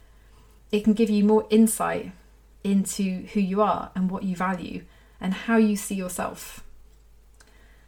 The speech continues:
And I also encourage you to feel how you feel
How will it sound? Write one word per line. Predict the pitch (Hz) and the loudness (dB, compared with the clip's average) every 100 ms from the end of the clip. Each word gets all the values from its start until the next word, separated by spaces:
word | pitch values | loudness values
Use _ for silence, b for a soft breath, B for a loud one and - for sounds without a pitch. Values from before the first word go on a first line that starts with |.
| b b | b b
And | 190 | -4
I | 185 | 0
also | 233 254 - 226 | 2 2 4 2
encourage | 202 185 180 175 175 | 2 0 -2 -2 -8
you | 170 170 | -10 -10
to | - - - 180 - | -10 -10 -8 -10 -12
feel | - - - 233 185 - - - - - - | -20 -8 2 4 4 -2 -14 -20 -20 -20 -4
how | 214 214 | 0 2
you | 190 190 | 0 -2
feel | - 180 - | -6 -10 -10